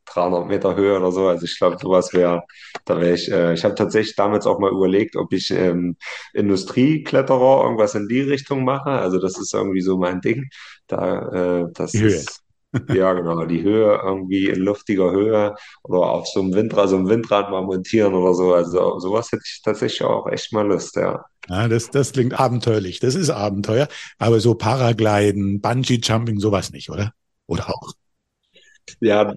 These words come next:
Speaker 1: also doch, tatsächlich, ähm, das steht auf jeden Fall noch auf meiner To-Do-Liste. Ich will mal einen Fallschirmsprung machen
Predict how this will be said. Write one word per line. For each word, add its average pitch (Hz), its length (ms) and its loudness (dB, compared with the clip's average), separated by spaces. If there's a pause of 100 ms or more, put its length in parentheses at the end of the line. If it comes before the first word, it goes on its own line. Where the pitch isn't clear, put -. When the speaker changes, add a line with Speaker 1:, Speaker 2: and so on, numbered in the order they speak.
(120)
Speaker 1:
also 104 260 2
doch, 120 200 4
tatsächlich, 127 560 2
ähm, 107 320 2
das 104 140 0
steht 117 200 -4
auf 107 160 -4
jeden 123 140 2
Fall 110 160 0
noch 107 140 0
auf 110 140 -4
meiner 101 240 2
To-Do-Liste. 117 680 -2
Ich - 180 -6
will 101 160 4
mal 95 300 2
einen 90 260 -2
Fallschirmsprung 87 720 -2
machen 82 320 -6